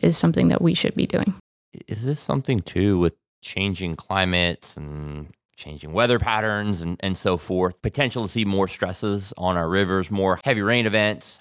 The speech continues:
Speaker 2: higher rivers might be fighting sand boils more frequently, and this kinda allows you to do it more efficiently?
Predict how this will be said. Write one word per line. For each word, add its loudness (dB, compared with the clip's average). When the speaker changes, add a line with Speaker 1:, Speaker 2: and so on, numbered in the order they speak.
Speaker 2:
higher 0
rivers 0
might -2
be -4
fighting -2
sand 2
boils 2
more 0
frequently, 0
and -2
this -4
kinda -2
allows 0
you -2
to -4
do -2
it -2
more -4
efficiently? -4